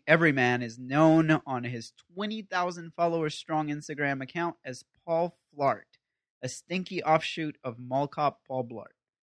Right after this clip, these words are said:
Para los que conocen la, la, la, las películas de, de mall cop. Eh, on Wednesday, y esto fue el veintitrés, así que hace un par de semanas, veintitrés de agosto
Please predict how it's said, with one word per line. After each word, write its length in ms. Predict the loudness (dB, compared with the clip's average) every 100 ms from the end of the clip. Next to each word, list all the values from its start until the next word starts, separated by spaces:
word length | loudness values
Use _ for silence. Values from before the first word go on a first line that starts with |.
| _ -10
Para 140 | -10
los 120 | -10
que 160 | -12 -12
conocen 420 | -10 -12 -12 -6
la, 280 | -2 -2 -4 -12 _ _ _
la, 180 | -14 -14 _
la, 100 | -20 -20 _ _ _ _ _ _
las 100 | _ -4
películas 460 | -2 -2 -2 -4
de, 300 | -6 -12 -14 -18
de 140 | -16
mall 240 | -12 -12 -14
cop. 220 | -20 -20 _ _ _ _ _ _ _ _ _ _
Eh, 320 | 0 2 2 0
on 180 | -2 4
Wednesday, 400 | 2 2 0 0
y 160 | 0
esto 240 | -6 -10 -16 _
fue 180 | 0 2
el 120 | 2
veintitrés, 560 | -2 -6 -8 -4 0 0
así 180 | 0 -4
que 80 | -6
hace 160 | -4
un 100 | -8
par 140 | -4 -4
de 80 |
semanas, 540 | -6 -6 -4 -4 -6 -8
veintitrés 440 | -16 -20 -16 -14 -6
de 80 |
agosto 360 | -6 -6 -10